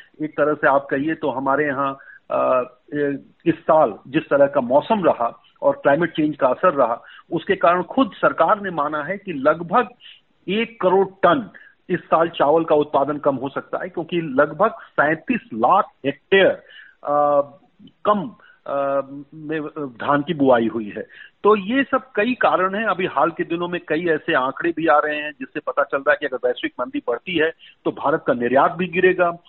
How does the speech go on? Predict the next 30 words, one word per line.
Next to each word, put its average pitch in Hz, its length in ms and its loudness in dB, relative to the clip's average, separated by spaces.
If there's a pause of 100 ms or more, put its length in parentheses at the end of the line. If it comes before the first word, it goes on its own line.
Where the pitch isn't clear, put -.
(120)
और 147 120 -4
निर्यात 170 480 2
गिरेगा 202 400 0
तो - 360 -8
निश्चित 156 400 -6
तौर 156 120 -4
पर 156 120 -4
उसका 135 220 -4
जीडीपी 139 460 -8
पर 180 180 -2
भी 185 80 0
असर 180 240 2
पड़ेगा, 165 560 2
हमारे 127 280 -2
मैन्युफैक्चरिंग 156 680 -4
पर 180 140 -2
भी 170 100 0
पड़ेगा। 165 500 2 (380)
तो 202 100 2
ये 208 180 0
सारे 220 440 2
कारण 180 460 0
हैं 202 360 -6
जिनके 160 400 -4
कारण 160 420 2
भारतीय 147 640 -2
अर्थव्यवस्था 143 580 2
पर 147 220 0
भी 202 180 -6
दबाव 143 580 4